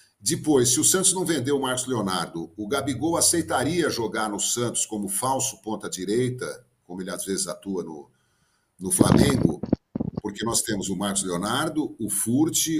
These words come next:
o Morelos, é, todo mundo teria que ceder a posição pra ele ser o centroavante. E outra, ele vai vo-, voltar a fazer gols em profusão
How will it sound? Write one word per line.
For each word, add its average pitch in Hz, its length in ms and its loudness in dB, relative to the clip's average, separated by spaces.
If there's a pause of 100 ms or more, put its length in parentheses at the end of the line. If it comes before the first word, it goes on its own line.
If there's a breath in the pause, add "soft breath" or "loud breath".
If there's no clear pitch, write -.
o 113 120 -2
Morelos, 123 1040 0
é, 98 340 -2
todo 151 220 0
mundo 135 440 -4 (500)
teria 110 240 0
que 117 80 2
ceder 127 500 2
a - 20 0
posição 131 960 0
pra 113 240 0
ele 135 200 2
ser 123 240 4
o 110 40 0
centroavante. 110 880 -2 (600 soft breath)
E 117 140 -2
outra, 113 520 2 (680 soft breath)
ele 123 180 4
vai 156 160 4
vo-, 165 320 -2
voltar 156 600 2
a 120 80 0
fazer 107 420 0
gols 120 380 2
em 101 100 -4
profusão 110 840 -2